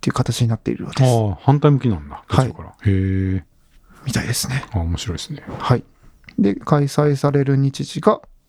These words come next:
Speaker 1: 十一月二十三日の土曜日のゼロ時から、えー、十一月二十四日の十六時まで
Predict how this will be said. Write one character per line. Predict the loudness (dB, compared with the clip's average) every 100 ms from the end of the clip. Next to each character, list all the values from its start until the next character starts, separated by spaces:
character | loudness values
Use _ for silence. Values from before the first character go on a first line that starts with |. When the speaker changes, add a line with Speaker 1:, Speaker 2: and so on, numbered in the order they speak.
| _ _ -20 -20 -20 _ _ _ _ -20 -20 _ -20 _
Speaker 1:
十 | 4 4
一 | 4
月 | 2 2
二 | 0
十 | 0
三 | -2 0 0
日 | -2 2
の | 2 6
土 | 4
曜 | 4 2
日 | 2
の | 0 0 -12 _ _
ゼ | 2
ロ | 4
時 | -2 0
か | 2
ら、 | 2 -4 _ _ _ 2
え | 2 2
ー、 | 2
十 | 2
一 | 2
月 | 2
二 | 2
十 | 2 0
四 | 0
日 | 2
の | 2
十 | 4 2
六 | 2 0
時 | -2
ま | -8
で | -14